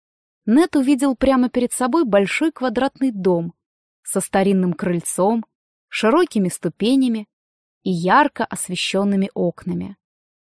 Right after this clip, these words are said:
Ни шторы, ни ставни не закрывали весёлого света, и ещё прежде, чем Нед решился позвонить, он увидел много маленьких теней,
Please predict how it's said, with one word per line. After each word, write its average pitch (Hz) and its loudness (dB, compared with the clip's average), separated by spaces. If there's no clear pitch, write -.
Ни 220 6
шторы, 180 0
ни 233 6
ставни 190 2
не 208 2
закрывали 214 2
весёлого 226 2
света, 196 -2
и 196 -2
ещё 196 0
прежде, 196 0
чем 196 0
Нед 226 -2
решился 214 -2
позвонить, 202 0
он 214 2
увидел 240 2
много 247 2
маленьких 302 2
теней, 269 2